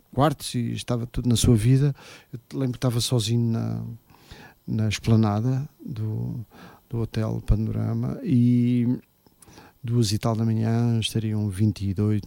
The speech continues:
três, vinte e quatro graus, estava muito bom à noite. Eh, o luar,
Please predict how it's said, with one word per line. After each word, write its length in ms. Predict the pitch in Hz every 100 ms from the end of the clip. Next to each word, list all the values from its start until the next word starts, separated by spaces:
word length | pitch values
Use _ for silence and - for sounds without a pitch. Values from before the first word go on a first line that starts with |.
| -
três, 200 | 110 110
vinte 140 | 104 101
e 20 |
quatro 280 | - 123 110
graus, 300 | 113 113 107
estava 240 | 117 107
muito 320 | 110 113 110 101
bom 160 | 101
à 60 | 107
noite. 420 | 107 113 - - - - - - -
Eh, 80 | 135 113 113 113
o 160 | 120 120
luar, 480 | 120 120 120 120